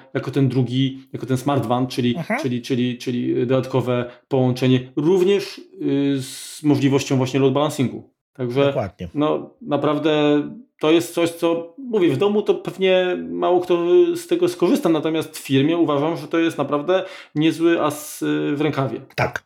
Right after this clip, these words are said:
Speaker 2: tak, tak, tak, tak, tak, jak najbardziej. Zda-, zgadzam się z tobą akurat o to w, z całą rozciągłością. Jest to jeden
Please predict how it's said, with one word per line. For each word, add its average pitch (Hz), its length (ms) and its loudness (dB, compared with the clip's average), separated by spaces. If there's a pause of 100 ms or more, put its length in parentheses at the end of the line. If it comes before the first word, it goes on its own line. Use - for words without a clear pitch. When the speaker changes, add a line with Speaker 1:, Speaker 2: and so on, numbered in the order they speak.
Speaker 2:
tak, 285 200 -12
tak, 202 160 -6
tak, - 180 -6
tak, - 160 -14
tak, - 200 -14
jak 175 200 -4
najbardziej. 113 420 -8
Zda-, 123 260 -10
zgadzam 151 320 -8
się 147 60 -8
z 139 40 -18
tobą 135 200 -8
akurat 110 300 -8
o 127 80 -8
to 120 140 -8
w, - 80 -14
z - 320 -16
całą 170 200 -6
rozciągłością. 143 540 -8
Jest 139 140 -10
to 143 60 -6
jeden 143 280 -6